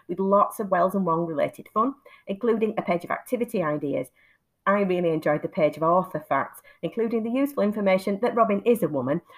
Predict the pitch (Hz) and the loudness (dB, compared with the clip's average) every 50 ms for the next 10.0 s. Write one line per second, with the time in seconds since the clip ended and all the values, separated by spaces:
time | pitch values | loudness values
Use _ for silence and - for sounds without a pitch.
0 | - - - 180 - - - 196 185 185 - 185 - - 180 165 170 170 170 160 | -20 -12 -12 -12 -12 -4 0 2 2 4 2 0 -4 -2 -2 0 0 0 -2 -2
1 | 160 160 - - 175 - 175 - - 143 - - - 143 143 - - 160 165 165 | -2 -4 -2 -4 -2 -2 -2 0 0 -2 -2 -2 -6 -6 -6 -4 -6 -4 -4 -4
2 | 165 - - - 170 - - - 240 240 254 269 294 294 285 - - - - 277 | -6 -8 -10 -10 -10 -8 -2 -2 -2 0 2 2 2 0 0 -6 -14 -8 -4 -4
3 | 294 277 - - 190 175 - - _ - 151 135 - - - - - 139 139 139 | -4 -2 -2 -2 -4 -4 -4 -6 _ -6 -6 -6 -6 -10 -12 -10 -8 -8 -8 0
4 | - 151 151 165 - 131 135 - _ _ _ _ _ _ _ _ - - _ - | 2 2 2 2 0 -4 -8 -8 _ _ _ _ _ _ _ _ -14 -14 _ -6
5 | - 233 202 262 302 302 262 208 277 277 233 208 214 160 147 147 - 151 - - | -4 -2 0 2 2 2 2 0 0 -2 0 -2 -2 -2 -2 -4 -8 -10 -8 -6
6 | 170 156 - - - 170 156 160 151 147 147 143 - - - 139 147 180 220 - | -6 -6 -6 -4 -2 0 0 0 -2 -4 -8 -8 -10 -6 -2 -2 0 0 -2 -2
7 | - 156 156 - - 160 156 156 156 143 147 151 156 143 143 139 - - 156 165 | -4 -6 -6 -4 -4 -4 -4 -4 -4 -6 -6 -4 -4 -4 -4 -4 -4 -4 -6 -6
8 | - - - - - _ - 196 196 190 190 - - 214 202 220 220 214 220 214 | -6 -12 -20 -20 -10 _ 10 10 10 10 10 6 -4 -4 -4 -2 -2 -4 -4 -6
9 | 214 214 - 190 - - - 185 180 175 175 170 165 156 151 147 - 147 139 | -8 -6 -6 -6 -6 -4 -4 -4 -2 -2 -2 -2 -2 -2 -2 0 0 -2 -4